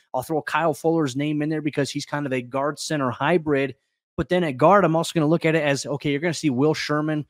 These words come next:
taking on Henry Burr, taking on Kyle Fuller in this department as well.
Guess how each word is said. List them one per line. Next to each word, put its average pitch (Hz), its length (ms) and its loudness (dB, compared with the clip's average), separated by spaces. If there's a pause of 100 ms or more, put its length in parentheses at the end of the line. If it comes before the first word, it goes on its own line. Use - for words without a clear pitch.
(280)
taking 151 320 -2
on 139 340 -2
Henry 160 360 4
Burr, 139 380 0
taking 156 380 -6
on 151 260 2 (260)
Kyle 143 340 0
Fuller 143 380 2
in 135 80 -2
this 139 120 -4
department 139 540 -4
as 120 180 -10
well. 151 380 -2